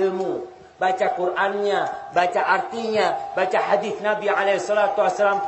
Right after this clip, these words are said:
wallahi jamaah, kita takut azab Allah terus turun, sedangkan kita merasa nggak berbuat dosa. Merasa baik.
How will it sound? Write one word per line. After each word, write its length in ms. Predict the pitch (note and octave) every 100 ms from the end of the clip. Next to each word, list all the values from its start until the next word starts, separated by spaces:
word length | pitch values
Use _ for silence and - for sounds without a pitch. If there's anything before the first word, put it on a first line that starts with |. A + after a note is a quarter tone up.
| -
wallahi 560 | D#3 D#3+ E3 F#3 E3+ D#3
jamaah, 640 | E3+ D#3+ D3+ C#3+ - -
kita 400 | F3 F3 F#3+ F3
takut 320 | F#3+ F3+ G3 -
azab 400 | E3+ F3+ F3+ F3+
Allah 320 | F#3 F#3 G3 - -
terus 320 | F#3 F3+ -
turun, 400 | G3 E3 G3+ B3+ - - -
sedangkan 560 | B3+ A#3 G#3+ G#3+ G3
kita 320 | G3 F3+ B3+ B3+
merasa 480 | A#3+ A3 G3+ C4 C#4+
nggak 220 | D4 D4+
berbuat 480 | D4 E4 E4+ E4+ F4 E4+
dosa. 440 | F4+ F4 E4+ D4+ A#3+ G#3+ - - - - - - - _ _ _ _ _ _ _ _ _ - - _ _ _ _ _ _
Merasa 480 | D#4 E4+ E4+ E4 D#4+
baik. 640 | E4 F4 F4 F#4 - -